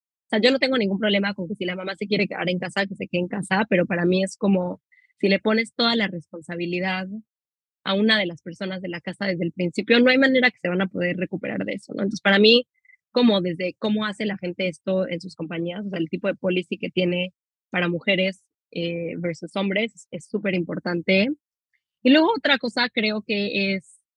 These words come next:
como, esto lo digo en especial para Latinoamérica, es que no, no es asu-, es no asumir cosas en base al género de una persona, ¿no? Y como cacharte cuando lo estás haciendo. Y a mí me pasa también, ¿no? O sea, si alguien te dice, "Ay, el doc-",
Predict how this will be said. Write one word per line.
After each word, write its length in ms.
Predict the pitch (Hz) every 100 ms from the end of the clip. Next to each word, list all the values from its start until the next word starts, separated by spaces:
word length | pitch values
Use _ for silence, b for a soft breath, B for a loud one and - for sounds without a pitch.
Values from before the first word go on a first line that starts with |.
| _
como, 360 | 180 202 170 - _ _ _ _ _ _ _ _ _ _ _ _ _
esto 220 | - 233
lo 100 | 254
digo 160 | 190 202
en 80 | 202
especial 420 | - 185 196 190
para 160 | 196 185
Latinoamérica, 760 | 175 175 175 175 190 202 208
es 180 | - 202
que 140 | - 202
no, 200 | 208 208
no 120 | 214
es 100 | 214
asu-, 300 | 226 - 185 190 202 202 -
es 140 | 202 -
no 240 | 214 214
asumir 380 | 214 226 202 185
cosas 420 | - 185 185 -
en 140 | - 180
base 200 | 175 196
al 60 |
género 240 | 190 202 196
de 60 |
una 100 | - -
persona, 340 | - - - _ _ _ _ _ _ _ -
¿no? 200 | 202 208
Y 100 | 202
como 220 | 202 202
cacharte 500 | 202 196 240 220 254
cuando 200 | 240 196
lo 60 | 180
estás 200 | - 190
haciendo. 500 | 190 - 185 180 - 180 _ _ _ _ _
Y 120 | 208
a 60 | 208
mí 120 | 220
me 120 | 233
pasa 220 | 226 220 202
también, 480 | 185 175 180 214 - _
¿no? 280 | 180 190 214
O 40 |
sea, 180 | 196 180
si 80 | 185
alguien 240 | 180 202
te 60 | 190
dice, 160 | 196 220
"Ay, 160 | 226
el 100 | 214
doc-", 140 | 190